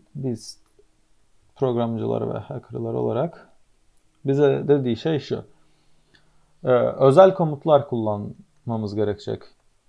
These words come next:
bu tip bir I O şeyine erişirken.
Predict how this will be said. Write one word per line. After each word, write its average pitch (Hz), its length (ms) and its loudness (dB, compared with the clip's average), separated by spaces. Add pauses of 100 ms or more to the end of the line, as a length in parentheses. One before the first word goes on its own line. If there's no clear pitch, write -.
(140)
bu 117 140 -2
tip 113 220 -6 (220)
bir 113 100 -2
I 120 40 -2
O 117 580 0
şeyine 110 320 -6
erişirken. 117 720 -6